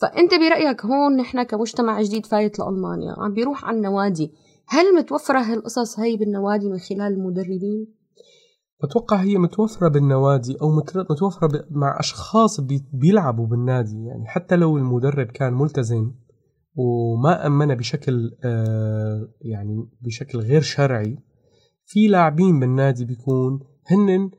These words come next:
Speaker 2: أخدين على ه-، هذا الموضوع على عاتقهم كتجارة بربح خاص لإلهم، بيأمنوا هاي المواد وبيعطوها للاعبين. هلا للأسف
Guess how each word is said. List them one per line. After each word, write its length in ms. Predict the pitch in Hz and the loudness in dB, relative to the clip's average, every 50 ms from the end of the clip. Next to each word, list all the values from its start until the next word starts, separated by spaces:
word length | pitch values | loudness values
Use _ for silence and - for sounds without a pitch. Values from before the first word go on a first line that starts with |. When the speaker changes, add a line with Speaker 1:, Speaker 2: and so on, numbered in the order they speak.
| _ _ _ _ _ - | _ _ _ _ _ -2
Speaker 2:
أخدين 460 | 143 139 139 - 147 160 180 170 151 | -2 -2 -2 -2 -2 0 0 0 0
على 200 | 131 123 123 131 | 0 -2 -2 -2
ه-، 220 | 123 143 - - | -2 -2 -2 -2
هذا 140 | 143 151 143 | -2 0 0
الموضوع 380 | 143 139 139 135 127 139 127 117 | 0 0 0 0 0 -2 -4 -4
على 120 | 117 113 | -4 -2
عاتقهم 500 | 110 117 123 - - 170 170 - 131 110 104 - | -2 -2 -2 -2 -2 -4 -4 -2 -4 -6 -4 -4
كتجارة 720 | - 131 - - 131 117 131 135 127 120 127 147 170 165 | -6 -4 -4 -4 -2 0 0 0 0 0 -2 -4 -4 -4
بربح 340 | 135 120 123 143 139 139 - | -4 0 0 0 0 -2 -4
خاص 420 | - - - 147 143 139 143 - 135 | -10 -2 0 2 2 2 0 -4 -8
لإلهم، 400 | 127 123 120 120 117 156 196 208 _ _ _ _ _ _ _ _ _ _ - | -8 -6 -4 -4 -4 -4 -4 -8 _ _ _ _ _ _ _ _ _ _ -4
بيأمنوا 500 | 143 139 170 - 202 214 202 190 170 143 | -2 -2 0 2 2 2 2 2 2 2
هاي 140 | 147 151 147 | 0 0 0
المواد 580 | 139 123 120 117 123 131 143 160 170 170 147 | 0 0 0 0 0 0 0 0 0 0 0
وبيعطوها 520 | 127 113 120 120 117 117 - - 139 139 127 | -2 -2 -2 -2 -2 -4 -4 -2 -2 0 0
للاعبين. 580 | 123 117 117 123 127 123 117 117 117 110 107 107 _ _ _ _ _ _ _ _ _ _ | 0 0 0 0 0 -2 -2 -2 -4 -4 -4 -6 _ _ _ _ _ _ _ _ _ _
هلا 300 | _ 143 143 135 131 131 | _ 0 2 2 2 0
للأسف 600 | 135 139 - - 208 - - 165 147 - - - | -2 -2 -2 -2 0 2 2 2 2 0 -4 -14